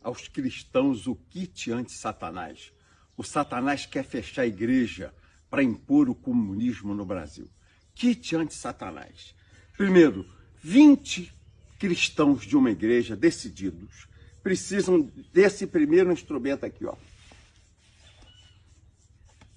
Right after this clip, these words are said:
Isso é uma balaclava. Porque a hora que chegar o Satanás pra fechar a igreja, você não pode respirar o ar do Satanás pra não adoecer.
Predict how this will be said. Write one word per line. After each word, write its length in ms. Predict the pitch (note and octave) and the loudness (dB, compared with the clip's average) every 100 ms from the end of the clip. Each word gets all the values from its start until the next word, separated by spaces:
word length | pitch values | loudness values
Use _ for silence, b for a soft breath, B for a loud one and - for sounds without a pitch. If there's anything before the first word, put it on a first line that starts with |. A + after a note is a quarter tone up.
| _ _ _ _ _ _ _ _ _ _ _ - | _ _ _ _ _ _ _ _ _ _ _ -6
Isso 340 | G3+ - F#3+ | -4 4 6
é 120 | E3+ | 8
uma 260 | F#3+ F#3+ D3 | 8 6 4
balaclava. 960 | G#2 G3+ G#3 F3+ F#3 F3 D#3 G#2 F#2 - - _ _ _ _ _ _ _ _ _ - - - - - | 6 6 6 4 4 6 4 0 -10 -12 -20 _ _ _ _ _ _ _ _ _ -20 -20 -20 -12 -8
Porque 280 | F3 - | -4 2
a 120 | G#3+ F#3+ | 6 6
hora 240 | A#3 A3 | 6 2
que 140 | - | -4
chegar 680 | G3 - D#3+ F#2 G2 E2 - _ _ _ _ _ _ | -6 -2 -2 -2 -6 -6 -14 _ _ _ _ _ _
o 80 | - | -12
Satanás 760 | - G#3 F#3+ E3 D3 D3 D3 - | -2 2 2 2 0 2 0 -2
pra 200 | D#3 D#3 | -6 -4
fechar 440 | - C3+ - D3+ | -4 -4 -4 -2
a 60 | B2+ | 0
igreja, 460 | A2 E3+ D#3 B2 | 4 6 6 2
você 280 | A2+ C3+ E3+ | -6 -4 -2
não 120 | F3 | -2
pode 300 | D3 E3 C#3+ | 2 0 0
respirar 540 | C3 D#3 - D3+ A#2+ C#3+ | -2 -6 -4 -2 0 -2
o 140 | A#2 | 0
ar 200 | B2+ B2 | -2 -4
do 120 | - | -10
Satanás 760 | - D3+ D3+ D3 C#3 E3+ E3+ - b b b - | -8 -8 -6 -4 -2 -2 -2 -8 b b b 0
pra 220 | D#3+ E3 | 4 4
não 100 | E3 | 2
adoecer. 640 | D3+ D#3+ E3+ - A#2 F2 | 4 4 4 0 -12 -12